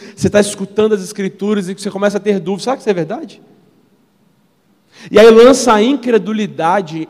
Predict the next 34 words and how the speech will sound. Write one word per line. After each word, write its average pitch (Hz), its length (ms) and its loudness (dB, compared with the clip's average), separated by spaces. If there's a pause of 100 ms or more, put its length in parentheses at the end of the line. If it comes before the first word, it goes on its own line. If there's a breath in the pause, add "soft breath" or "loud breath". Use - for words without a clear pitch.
em 190 140 -6
nós. 165 340 -4
Meu 180 100 0
irmão, 208 80 2
tá 214 100 -8
vendo 254 160 -8
que 240 60 -6
é 220 40 -2
uma 202 60 -6
batalha 202 360 -6
aqui 254 160 -8
dentro? 214 460 -8 (680 soft breath)
Tem 240 100 -2
gente - 140 -4
que 262 100 -6
acha 269 200 -2
que 277 120 -10
não 277 120 -8
tem 269 140 -12
batalha 269 400 -6
espiritual 262 540 -6
aqui 269 160 -8
dentro. 196 500 -10 (800)
Tem. 285 320 -12 (840 loud breath)
Enquanto 285 460 4
eu 330 100 4
estou 302 240 0
falando 254 340 4
disso, 220 300 -4
tem 247 160 2
gente 247 160 -6
que - 20 -16
está 269 140 -2
distraída, 302 680 -6